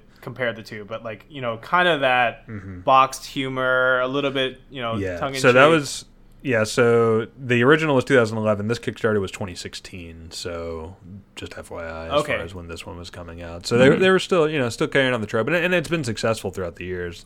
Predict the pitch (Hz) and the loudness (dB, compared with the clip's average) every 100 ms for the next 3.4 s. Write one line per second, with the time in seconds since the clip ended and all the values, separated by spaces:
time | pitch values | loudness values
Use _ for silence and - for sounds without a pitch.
0 | - 117 104 - - 85 80 80 82 87 | -14 -12 -12 -16 -16 -12 -12 -12 -16 -12
1 | 87 85 82 85 82 82 82 78 - - | -10 -8 -8 -8 -10 -10 -12 -14 -20 -10
2 | 131 92 95 90 85 - 87 85 85 87 | -8 -6 -8 -10 -12 -12 -10 -10 -10 -12
3 | 85 90 87 - | -12 -12 -16 -18